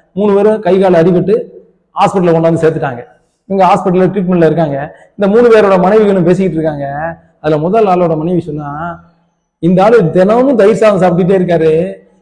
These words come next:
இந்த ஆளுக்கு தயிர் சாதம் தான் பிடிக்கும்னு முடிவு பண்ணேன், இந்த ஆளு தயிர் சாதம் சாப்பிட்டு உயிர் வாழும் ஜீவராசின்னு கூட முடிவு பண்ணிட்டேன், அதனாலதானே இவருக்கு தினமும் தயிர் சாதத்தை பண்ணி கொடுத்தேன். இல்ல, நாளைக்கு இந்த தயிர் சாதத்தினாலதான் நான் உயிர் விட போறேன் அப்படிங்கிற விஷயத்த சொல்லி இருந்தாருன்னா, நான் வேற மாத்தி செஞ்சு கொடுத்துருப்பேன்ல" அப்படின்னா.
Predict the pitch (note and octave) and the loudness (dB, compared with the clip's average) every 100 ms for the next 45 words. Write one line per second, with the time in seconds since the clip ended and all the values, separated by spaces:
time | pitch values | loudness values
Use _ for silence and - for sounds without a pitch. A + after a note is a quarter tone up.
0 | - E3+ A3 A3 G3 A3+ G#3+ G#3+ G#3+ F#3+ | -6 -2 0 0 2 2 2 2 2 -2
1 | G3 G#3 G3 F3+ F#3+ F3 D#3 D#3 E3+ F3 | -2 -2 -2 -2 -2 -4 -6 -8 -12 -16
2 | _ _ - F3+ G#3 A#3 F#3 F#3+ A#3 A#3 | _ _ -8 -2 2 2 2 0 0 0
3 | B3 A#3 A#3 A3+ G#3+ - G3+ G3 G3+ B3+ | 2 2 2 0 -4 -4 -2 0 0 2
4 | A#3 A3+ A3+ A3 G#3+ F3+ B3+ A#3+ G3 G3+ | 2 2 2 2 0 0 2 2 2 -2
5 | G#3 G3+ G3 F#3 F3 D#3+ D#3 F3 F3 _ | -2 -2 -2 -2 -4 -6 -6 -10 -14 _
6 | _ - G#3 A#3 A#3+ C4+ C4+ B3 G#3 G3+ | _ -4 0 2 2 2 2 2 2 0
7 | A#3 G3 G#3+ G#3 G#3 F#3 F#3 F3+ E3+ D#3+ | 0 2 2 2 0 -2 -4 -4 -4 -4
8 | D#3+ F3 F3 _ _ F#3 D#3+ D#3+ G#3+ B3+ | -6 -8 -14 _ _ -2 -2 -2 0 0
9 | G#3 F#3+ G3 A#3+ - - G3 F#3+ F3+ A3+ | 0 0 0 -2 -6 -12 -4 -2 0 0
10 | A#3+ C4 A#3+ A3 G#3+ G#3+ A#3 A3 G3+ A#3+ | 2 2 2 2 0 0 0 0 0 0
11 | A#3+ G#3+ G#3 G#3+ G#3+ G3 F#3+ F#3+ A3+ G#3+ | 0 0 0 0 -2 -4 -4 -2 -2 -2
12 | G3 G#3+ C4 C#4 A3 G3+ F3 E3+ D#3+ - | -2 -2 0 0 2 0 0 -4 -6 -14
13 | _ G3 G3 A3+ G3+ A3 G#3 F3+ G3 F#3+ | _ -2 2 2 2 2 0 0 0 2
14 | F3+ E3 E3+ F3 D3 D3+ D3 | 0 0 0 0 -2 -6 -10